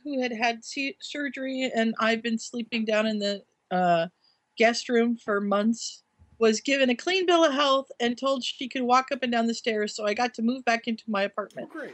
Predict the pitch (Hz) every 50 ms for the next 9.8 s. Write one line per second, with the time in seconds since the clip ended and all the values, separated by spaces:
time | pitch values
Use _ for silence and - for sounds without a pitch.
0 | - - - 196 196 185 170 160 139 117 98 90 80 - - _ _ - - -
1 | 156 - - _ _ - 240 269 294 - - - _ _ _ - 415 427 415 381
2 | - - 330 320 285 262 247 254 247 240 240 - - - 226 233 233 226 226 -
3 | - - - 370 381 392 359 - - - 220 202 202 196 196 202 214 240 254 269
4 | - _ _ _ _ 277 247 - - 233 214 247 240 220 233 240 233 240 247 247
5 | 247 247 247 233 - _ _ - 214 220 226 220 208 - _ 220 220 220 190 156
6 | - - - - - - - - - - - - _ _ _ _ _ _ _ 285
7 | 294 320 330 311 285 320 370 381 - - 359 349 349 - 339 339 311 320 262 294
8 | 294 262 254 226 - 277 285 294 294 - - 294 285 269 269 302 294 285 - -
9 | 240 233 233 247 180 240 233 233 233 233 240 240 226 - -